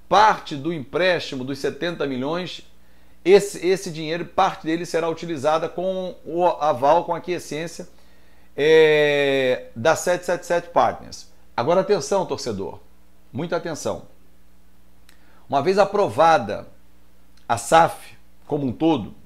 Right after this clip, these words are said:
acabou o processo, foi aprovado e vem aí o aporte violento, aí em julho, naquela segunda janela, dezoito de julho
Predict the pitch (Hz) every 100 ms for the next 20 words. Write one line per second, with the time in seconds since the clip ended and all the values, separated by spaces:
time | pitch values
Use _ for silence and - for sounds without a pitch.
0 | - - - 165 147 208 208 190 147 127
1 | - 147 135 127 110 151 131 117 160 147
2 | 160 156 - - 131 - 117 - - 104
3 | 151 135 180 156 - - - - - -
4 | - - - 104 117 151 110 104 117 123
5 | 120 - 101 - 135 147 - - 123 180
6 | 190 165 139 107 110 117 - - - -
7 | - - - - - - 98 104 135 143
8 | 143 120 113 113 117